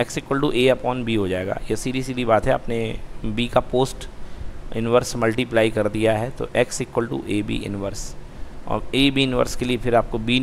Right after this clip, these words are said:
B से adjoint B upon determinant B, और ये B इनवर्स आपने निकाल लिया। <coughs> So X equal to ये A है और ये B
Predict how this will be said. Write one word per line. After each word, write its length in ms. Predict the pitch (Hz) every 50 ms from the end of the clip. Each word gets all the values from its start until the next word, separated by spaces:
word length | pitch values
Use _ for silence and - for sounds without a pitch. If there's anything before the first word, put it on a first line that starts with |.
| 131 123 113
B 140 | 113 120 120 113
से 260 | - 123 117 113 120 - - - - - - -
adjoint 420 | 107 113 110 110 120 117 117 123 117 120
B 100 | 117 110
upon 260 | 104 - 107 107 107 107
determinant 520 | 104 - 120 113 117 117 117 117 120 123 117
B, 80 | 120 107 - - - - - - - - - - - - - - - - - - - - - -
और 100 | 113 117
ये 100 | 127 127
B 240 | 117 113 120 127 135 - -
इनवर्स 500 | 117 113 117 120 123 135 131 - - - - - - - - - - - -
आपने 320 | 117 - - 113 113 117 117
निकाल 360 | 117 120 - - 113 110 113
लिया। 280 | 113 117 117 131 156 - - - - - - - - - - - - - - - - - - - - - - - - - - - - - - - - - - - - - - - - - - - - - - - - - - - - - - - - - - - - - - - - - - - - - -
<coughs> 320 | - 139 131 113 123 117 107
So 200 | 95 120 110 - -
X 280 | 113 123 - - - - - 98
equal 360 | 104 - - - 107 110 107
to 120 | 110 117 110
ये 180 | 110 110 - - -
A 160 | 110 120 139
है 280 | 170 196 202 175 131 - - - - - - - - -
और 60 | 107
ये 140 | 101 104 113
B 200 | 104 98 101 110